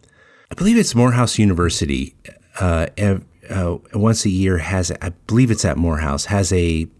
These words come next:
ceremony called the Candlelight Ceremony. And it's to celebrate, um, a group of people, they were Quakers, who used to,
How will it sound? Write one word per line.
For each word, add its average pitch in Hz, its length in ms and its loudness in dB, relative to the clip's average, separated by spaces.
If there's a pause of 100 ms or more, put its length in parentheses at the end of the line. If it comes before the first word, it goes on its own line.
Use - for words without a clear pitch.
(300)
ceremony 90 720 0
called 95 260 -4
the 95 80 -2
Candlelight 110 500 2
Ceremony. 80 680 0 (480)
And 110 200 2
it's 110 180 0
to - 100 -4
celebrate, 95 760 0 (960)
um, 87 640 -6 (1120)
a 123 80 -4
group - 300 -2
of 156 160 -2
people, 104 440 -2 (120)
they 98 100 0
were 95 80 0
Quakers, 87 720 -4 (1200)
who 117 120 -2
used 120 360 4
to, 113 380 4